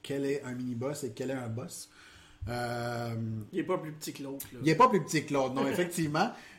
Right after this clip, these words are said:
Speaker 1: Euh, le, le seul truc que j'ai trouvé pour vraiment, tu sais, faire une distinction, c'est que les mini-boss, euh,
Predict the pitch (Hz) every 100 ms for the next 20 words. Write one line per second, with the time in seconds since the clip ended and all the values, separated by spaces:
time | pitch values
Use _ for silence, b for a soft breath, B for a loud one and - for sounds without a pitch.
0 | - 139 143 143 143 143 139 143 147 143
1 | 220 202 180 220 160 143 135 - 156 180
2 | 147 123 113 123 131 143 135 117 131 123
3 | 117 113 - 120 113 175 165 113 135 135
4 | B B B B - 127 135 180 175 151
5 | 185 220 - - - 127 127 127 127 123
6 | 123 117